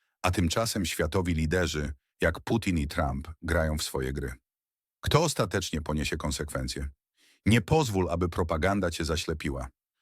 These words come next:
Subskrybuj nasz kanał, aby poznać prawdziwą historię. Przywództwo w Kijowie uparcie trzyma się iluzji, budując piramidę polityki zagranicznej z piasku, która w każdej chwili może się zawalić.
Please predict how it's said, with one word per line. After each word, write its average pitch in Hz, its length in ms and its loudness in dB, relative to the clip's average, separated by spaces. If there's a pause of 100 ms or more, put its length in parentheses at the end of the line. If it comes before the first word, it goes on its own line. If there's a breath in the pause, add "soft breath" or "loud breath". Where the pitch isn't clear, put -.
(140)
Subskrybuj 127 680 2
nasz 117 200 0
kanał, 73 380 0 (240)
aby 82 240 2
poznać 87 400 0
prawdziwą 80 460 0
historię. 65 520 -4 (2250)
Przywództwo 139 580 2
w - 80 -4
Kijowie 95 480 2
uparcie 131 500 0
trzyma 113 320 2
się 95 160 -2
iluzji, 78 540 2 (360)
budując 104 580 4
piramidę 110 540 4
polityki 95 540 -2
zagranicznej 80 600 0
z - 80 -4
piasku, 71 460 -2 (520 soft breath)
która 104 300 2
w - 60 -4
każdej 117 380 2
chwili 101 280 0
może 80 260 0
się 80 120 -4
zawalić. 67 560 -4